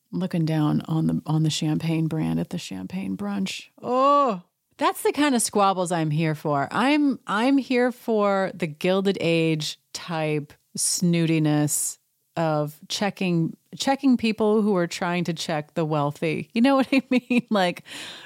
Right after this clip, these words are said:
duke that out amongst yourselves. Don't come for someone's esophagus. Just go for their brand of champagne.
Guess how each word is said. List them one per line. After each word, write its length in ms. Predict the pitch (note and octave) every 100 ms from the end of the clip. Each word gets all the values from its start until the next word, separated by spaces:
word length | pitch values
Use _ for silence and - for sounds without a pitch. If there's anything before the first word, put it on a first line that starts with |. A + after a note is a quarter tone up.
| G3+
duke 300 | F#3 D4 -
that 240 | G#3+ A#3 A3+
out 260 | E3 F#3
amongst 460 | - F3 E3 E3+ -
yourselves. 760 | E3 - E3 D3 D3 D#3+ - - F3
Don't 300 | G#3 A#3 -
come 180 | A3 A3
for 120 | G#3+
someone's 360 | F#3+ G3+ F3 E3+
esophagus. 920 | - G#3 B3 F#3 D3+ C#3+ D3+ - - -
Just 460 | A3+ C4 - -
go 120 | A#3+ B3
for 160 | -
their 220 | B3+ B3
brand 320 | G#3+ G3 G#3+ G#3+
of 80 |
champagne. 600 | G3 G#3 F#3+ F3 D3+ C3